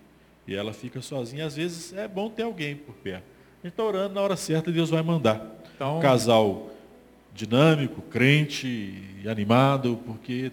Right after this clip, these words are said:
Speaker 1: tem, tem que entrar no pique,
Speaker 2: Tem
Speaker 1: né?
Speaker 2: que se identificar, né?
Speaker 1: Isso.
Speaker 2: Que Deus possa separar isso.
Speaker 1: Vai separar, em
Speaker 2: Pode
Speaker 1: nome de
Speaker 2: mandar
Speaker 1: Jesus.
Speaker 2: currículo pra vocês.
Speaker 1: <laughs> É, manda pro pastor Léo, o pastor Léo que tá
Speaker 2: Manda
Speaker 1: separando.
Speaker 2: currículo pro pastor Léo, o pastor Léo vai fazer a triagem. Vai ter discernimento espiritual aí.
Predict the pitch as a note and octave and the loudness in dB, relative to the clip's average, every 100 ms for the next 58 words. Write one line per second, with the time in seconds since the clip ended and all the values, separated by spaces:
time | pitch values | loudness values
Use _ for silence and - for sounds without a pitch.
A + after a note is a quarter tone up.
0 | B2 B2+ E3+ - C#3+ F3 F3+ F#3+ C4+ - | -8 -10 -10 -12 -8 -6 -4 -4 -4 -8
1 | F3 - C3 D3 D#3 D#3+ D#3 - E3 C3+ | -8 -6 -6 -4 -4 -4 -6 -8 -4 -4
2 | B2 B2 C#3 C3+ A2 G#2 A2 - - _ | -4 -6 -6 -6 -6 -6 -12 -20 -20 _
3 | _ C3 C3+ D#3+ E3 - D3+ D3+ C#3+ C3+ | _ -10 -2 -2 -2 -4 -4 -4 -6 -8
4 | - C#3 C3 B2+ B2+ A#2+ D3 - - B2+ | -8 -8 -4 -4 -4 -4 -6 -6 -10 -6
5 | A#2+ G2+ G#2+ A2 C3 D#3 D3+ C#3+ D3 C#3+ | -2 2 2 2 0 2 0 2 2 2
6 | D3 D3 C#3 A#2+ A2 - D3+ E3 - - | 0 -2 -4 -6 -8 -8 -8 -8 -12 -6
7 | D3+ E3 D3 C#3 D#3 C#3+ D#3 E3 D#3+ C#3 | -2 -2 -2 0 2 2 2 4 4 2
8 | D#3 B2 A2 G#2 G#2 A2 B2+ A#2+ B2+ B2+ | 2 4 6 4 2 -2 0 4 4 4
9 | B2 G2+ F#2+ E3+ F3+ G3 D#3+ D#3+ D#3+ D#3 | 2 2 0 0 2 4 4 2 2 -2
10 | - C#3+ D3 D#3 D#3 D3+ C3+ D3 C#3+ C3+ | 0 0 4 4 2 -2 -4 -4 -2 -2
11 | C#3 C3 B2+ C3 B2+ B2+ A#2+ C3+ C3+ C3+ | -4 -4 -8 -8 -8 -8 -8 -6 -8 -12
12 | C3+ B2+ - A2+ - - _ _ - - | -12 -12 -10 -10 -12 -20 _ _ -20 -10
13 | B2+ D3+ C#3+ - C#3+ C#3+ C#3+ C#3 - B2+ | -4 -2 -2 0 0 0 -4 -6 -8 -8
14 | B2+ B2+ A#2 A#2 A2+ A#2 A#2+ | -8 -6 -4 -4 -6 -8 -10